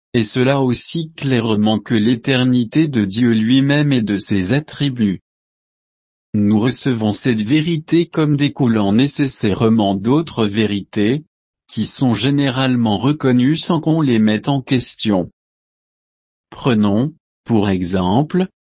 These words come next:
l'immortalité de l'âme. Est-ce que la chute de l'homme y a porté atteinte ? L'homme a été constitué avec un esprit immortel, moyennant le souffle du Tout-Puissant.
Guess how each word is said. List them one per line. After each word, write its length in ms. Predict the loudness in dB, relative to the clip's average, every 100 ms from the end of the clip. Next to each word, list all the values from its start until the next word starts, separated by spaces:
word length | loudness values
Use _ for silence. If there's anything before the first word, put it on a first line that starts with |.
| _
l'immortalité 1300 | -2 2 4 4 2 0 -2 0 2 0 0 0 2
de 120 | 2
l'âme. 540 | 2 2 0 -2 -6 -8 _ _ _ _ _ _ _ _ _ _ -2
Est-ce 300 | 0 -2 -4
que 120 | -2
la 180 | 0 0
chute 380 | -2 -4 -2 -2
de 180 | 0
l'homme 400 | 2 2 0 0
y 140 | 0 0
a 100 | 0
porté 500 | -2 -4 -2 -2 0
atteinte ? 880 | -2 -4 -2 0 2 0 -4 -18 -20 _ _ _ _ _ _ _ _ _ _
L'homme 460 | -2 2 2 2 0
a 120 | 0
été 300 | 0 -2 -6
constitué 880 | -2 -4 -4 -6 -8 -6 -2 0 2
avec 360 | 0 -2 -2 0
un 160 | 2
esprit 460 | 0 -2 -8 -2 0
immortel, 1040 | 2 2 0 -2 -6 -4 -2 0 0 -2 -8 _ 0
moyennant 760 | 2 2 2 2 2 2 0
le 200 | 2 0
souffle 520 | -2 -6 -8 -4 -2 0
du 140 | -2
Tout-Puissant. 880 | -2 -4 -6 -2 -2 -2 -2 -2